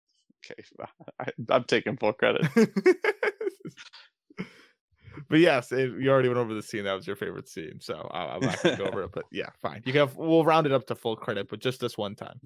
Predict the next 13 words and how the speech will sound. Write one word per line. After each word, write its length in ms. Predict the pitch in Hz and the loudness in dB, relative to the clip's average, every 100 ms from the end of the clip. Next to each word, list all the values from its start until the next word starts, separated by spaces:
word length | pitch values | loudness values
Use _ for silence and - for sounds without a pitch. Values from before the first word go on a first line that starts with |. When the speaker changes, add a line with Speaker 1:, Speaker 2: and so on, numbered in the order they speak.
| - - - - - | -14 -10 -10 -12 -6
Speaker 1:
<laughs> 80 | - - 151 - - 120 117 - - | -6 -2 -4 -4 -8 -4 -6 -8 -6
Speaker 2:
Just 180 | 123 - | -6 -6
this 140 | 107 | -10
one 200 | 98 90 | -10 -10
time. 100 | - | 0
Speaker 1:
For 100 | 131 | 2
now. 220 | 95 78 _ _ - | 2 0 _ _ -12
Speaker 2:
That's 160 | - | -10
it. 60 | - | -2
Speaker 1:
For 60 | |
now. 140 | 104 - _ _ _ - _ _ - | -2 -2 _ _ _ -20 _ _ 2
Speaker 2:
All 80 | 208 | 6
right, 260 | 233 240 | 6 2